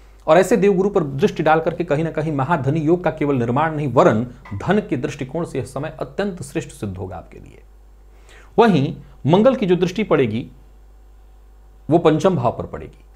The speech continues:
संतान पक्ष को लेकर के कोई चिंता है, वो चिंता दूर होगी, परंतु जो गर्भवती महिलाएं हैं, वो थोड़ा सचेत रहें। वहीं मंगल की दृष्टि षष्ठ भाव पर पड़ेगी, देवगुरु बृहस्पति की पांचवी दृष्टि के साथ सम्मिलित रोग, रिपु, ऋण। जब धन का आगमन श्रेष्ठ हो,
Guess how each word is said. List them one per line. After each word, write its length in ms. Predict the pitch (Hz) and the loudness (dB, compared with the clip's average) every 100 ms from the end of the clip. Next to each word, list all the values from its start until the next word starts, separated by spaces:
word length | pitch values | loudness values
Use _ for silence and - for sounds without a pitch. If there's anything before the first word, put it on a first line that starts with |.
| - - | -20 -4
संतान 400 | 139 135 139 151 | 0 2 2 2
पक्ष 240 | 143 - | -6 -6
को 140 | - | -2
लेकर 240 | 127 123 139 | 0 0 -2
के 100 | 143 | -4
कोई 140 | 139 | -6
चिंता 280 | 123 123 156 | -4 -2 0
है, 60 | 143 | -2
वो 100 | 135 | -2
चिंता 280 | 139 147 | -2 0
दूर 140 | 160 170 | 2 2
होगी, 140 | 185 | 2
परंतु 340 | 180 156 165 185 | 2 2 2 0
जो 120 | 160 | 2
गर्भवती 460 | 139 127 139 - | 2 2 -2 -2
महिलाएं 320 | 165 117 143 147 | -4 -2 -4 -4
हैं, 80 | |
वो 100 | 127 | -4
थोड़ा 200 | 127 123 | -4 -6
सचेत 360 | 113 - 110 - | -6 -8 -10 -10
रहें। 180 | - - - - - - - - - - - - - - - | -16 -18 -20 -20 -20 -20 -20 -20 -20 -20 -20 -20 -20 -20 -6
वहीं 140 | 110 117 | -2 2
मंगल 260 | 117 123 | 2 2
की 100 | 131 | 2
दृष्टि 460 | 117 120 - 135 135 - - - - - - - - | -2 -2 0 -2 -2 -16 -20 -20 -20 -20 -20 -20 -2
षष्ठ 200 | 147 143 | -2 0
भाव 240 | 131 156 165 | 2 4 2
पर 80 | |
पड़ेगी, 320 | 156 156 165 147 | 0 0 2 2
देवगुरु 380 | 135 147 143 | 2 2 0
बृहस्पति 380 | 127 135 143 143 | 0 0 -2 -6
की 120 | 147 | -6
पांचवी 340 | 143 131 131 143 | -2 -2 0 -2
दृष्टि 280 | 123 - 135 | -4 -6 -6
के 100 | 135 | -4
साथ 180 | 135 | -4
सम्मिलित 440 | 131 135 139 170 120 | -4 -2 0 0 0
रोग, 300 | 110 165 147 | 0 2 0
रिपु, 240 | 135 135 | -2 -2
ऋण। 180 | 110 113 - - - - - - - - - - - - - - - | -2 -4 -8 -20 -20 -20 -20 -20 -20 -20 -20 -20 -20 -20 -20 -16 0
जब 200 | 131 170 | 2 4
धन 180 | 110 220 | 4 2
का 140 | 220 | 4
आगमन 420 | 190 143 156 196 180 | 2 4 2 0 0
श्रेष्ठ 360 | - 220 - | 2 2 0
हो, 280 | - 107 | -6 -6